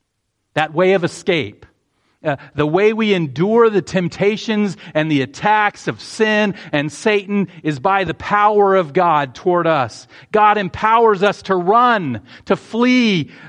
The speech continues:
uh, from the devil, to flee from temptation, and, and to run into his loving arms,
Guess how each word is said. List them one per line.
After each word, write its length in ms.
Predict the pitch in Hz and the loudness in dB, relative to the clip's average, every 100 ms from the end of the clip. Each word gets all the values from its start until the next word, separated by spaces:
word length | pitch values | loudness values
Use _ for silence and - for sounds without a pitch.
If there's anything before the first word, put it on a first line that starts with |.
| - | -4
uh, 160 | 160 151 175 | -4 -4 -4
from 180 | - 196 | -2 0
the 80 | 190 | -2
devil, 500 | - 202 196 165 135 | -2 0 0 0 -4
to 240 | - - | -6 -8
flee 420 | - - 240 247 | -8 -2 2 2
from 200 | 233 196 | 2 -2
temptation, 680 | 180 202 185 202 196 - 196 | 0 -2 0 2 2 2 0
and, 140 | 185 - - | -2 -2 -4
and 140 | 196 | -2
to 120 | 202 | 0
run 340 | 185 233 233 220 | 2 2 2 0
into 200 | 196 185 | -2 2
his 300 | 202 208 - - | 2 2 -2 -16
loving 360 | 190 202 196 190 | 0 0 0 -2
arms, 640 | 180 185 185 170 143 123 | 0 0 2 0 -2 -6